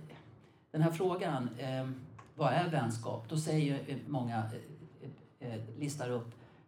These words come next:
det jag uppfattar som en kravlista. Ja, en vän är alltid en sån som hör av sig. Mm,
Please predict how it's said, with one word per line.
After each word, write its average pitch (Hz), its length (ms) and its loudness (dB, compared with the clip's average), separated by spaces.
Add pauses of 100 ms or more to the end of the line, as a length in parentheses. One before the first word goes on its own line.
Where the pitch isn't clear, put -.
det 135 100 -2
jag 175 220 4
uppfattar 131 380 -2
som 123 180 -2
en 123 100 0
kravlista. 135 800 2
Ja, 147 300 4 (180)
en 143 160 2
vän 170 260 4
är 123 60 2
alltid 113 260 2
en 107 60 4
sån 110 200 2
som 110 140 -2
hör 110 100 8
av 113 180 8
sig. - 220 -4 (600)
Mm, - 480 -4